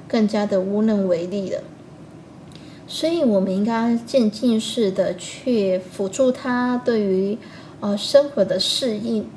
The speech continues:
那这个生活的适应呢，可以从很简单的地方，就是和他一起晒衣服啦，但是不去做批判，不是一直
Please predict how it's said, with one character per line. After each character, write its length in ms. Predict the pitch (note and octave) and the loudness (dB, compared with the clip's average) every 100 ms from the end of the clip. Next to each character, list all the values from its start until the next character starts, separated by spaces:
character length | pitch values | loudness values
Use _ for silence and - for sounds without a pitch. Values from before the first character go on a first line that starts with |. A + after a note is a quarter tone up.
| - - - - - | -18 -20 -20 -20 -10
那 120 | E4+ E4+ | -4 2
这 120 | E4+ | 6
个 80 | C#4 | 6
生 280 | - D#4 | 6 0
活 140 | D4+ A#3 | 2 2
的 100 | A3+ | 2
适 300 | - - C4+ | 0 0 2
应 240 | C4 B3+ A3 | 4 2 2
呢， 180 | G3+ G3 | 2 0
可 100 | A#3 | 0
以 80 | G3+ | -2
从 220 | G3 G3 | 0 -2
很 180 | G#3+ A3+ | 0 0
简 240 | - F#3+ | 2 2
单 100 | F3 | 2
的 100 | G3 F#3 | 2 2
地 240 | A3 G3+ | 0 -2
方， 280 | G3 G#3 A3 | -2 -2 0
就 140 | A3 | -2
是 260 | G#3+ - G3+ | -4 0 0
和 200 | G3+ B3+ | 0 -2
他 260 | B3+ B3 A#3+ | -2 -2 0
一 120 | B3+ | 0
起 340 | - - F#3+ - - - - - | -2 -4 -6 -8 -18 -20 -20 -16
晒 280 | - - D4 | -8 -2 2
衣 220 | D4 D4+ | 2 0
服 240 | D4+ - F#3+ | -2 0 2
啦， 520 | G#3 G#3+ G#3+ A3 A3+ | 4 4 2 0 0
但 120 | B3+ B3 | 0 0
是 220 | - A3+ | 2 0
不 160 | - | 0
去 180 | G#3+ - | -2 0
做 200 | A3+ G#3+ | 2 2
批 240 | G3+ A#3 G#3+ | 0 -2 -2
判， 360 | C4+ A3+ - A3+ | 0 -2 -2 -4
不 280 | G#3 A#3+ B3+ | 0 0 -2
是 300 | - - C4+ | -6 -4 0
一 200 | B3 A#3 | 0 0
直 260 | B3 G3+ F#3 | 0 0 0